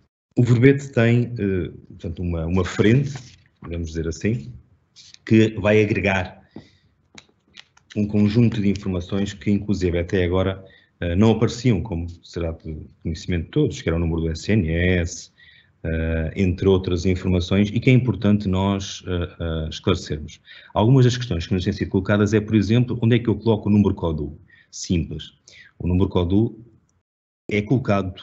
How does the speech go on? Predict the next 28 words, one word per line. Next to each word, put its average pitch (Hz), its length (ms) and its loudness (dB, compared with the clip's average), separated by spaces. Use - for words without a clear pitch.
onde 95 600 0
diz 92 340 -4
no, 90 100 -4
o 87 200 -8
campo 95 400 0
número 107 380 4
de 113 360 2
evento. 87 520 -2
Aí, 78 240 -4
exatamente, 82 540 -4
ok? 107 260 -2
Porquê? - 320 4
Porque - 320 0
o 135 100 4
verbete, 78 580 -2
e 87 240 -4
dando 82 280 -6
resposta 87 480 -4
a - 20 -2
mais 90 240 -2
algumas 95 400 4
das 90 100 -2
perguntas 87 380 -4
que - 80 -12
têm 85 120 -4
sido 78 240 -10
per-, 90 360 -8
feitas, 90 480 -4